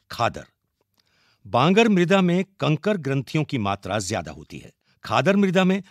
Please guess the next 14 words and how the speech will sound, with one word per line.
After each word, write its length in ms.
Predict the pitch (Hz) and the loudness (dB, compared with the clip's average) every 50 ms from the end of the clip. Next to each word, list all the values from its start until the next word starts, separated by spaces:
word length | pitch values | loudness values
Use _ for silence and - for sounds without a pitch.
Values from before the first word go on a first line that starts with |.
| _ _ _ 104 | _ _ _ -4
बांगर 380 | 104 113 127 165 175 220 214 | -2 0 2 2 2 2 2
मृदा 320 | 190 160 143 143 127 160 156 | 2 2 0 0 0 -2 -2
की 140 | - 147 | -2 -4
तुलना 320 | - - 120 120 123 156 160 | -6 -6 -6 -4 -2 -2 -2
में 160 | 127 85 71 _ _ _ _ - 104 | -4 -4 -10 _ _ _ _ -14 -10
ज्यादा 420 | 98 104 139 139 143 143 165 170 | -4 -2 0 0 0 0 0 0
महीन 440 | 160 131 107 92 71 76 151 190 208 | 0 0 -4 -6 -6 -2 -2 -2 -2
कण 200 | - - 120 123 | -2 -4 -8 -8
पाए 220 | - - 113 95 78 | -6 -8 -10 -10 -10
जाते 280 | - 73 67 _ 69 | -12 -14 -14 _ -18
हैं। 120 | - - - _ _ _ _ _ _ _ _ _ _ _ _ - | -20 -20 -20 _ _ _ _ _ _ _ _ _ _ _ _ -6
जलोढ़ 380 | 123 143 135 135 160 202 233 233 | -2 0 2 4 6 6 6 6
मृदाएं 460 | 208 190 185 160 196 190 196 208 185 | 4 2 2 2 2 2 2 2 0
बहुत 240 | 147 117 123 151 - | -2 -4 -4 -4 -6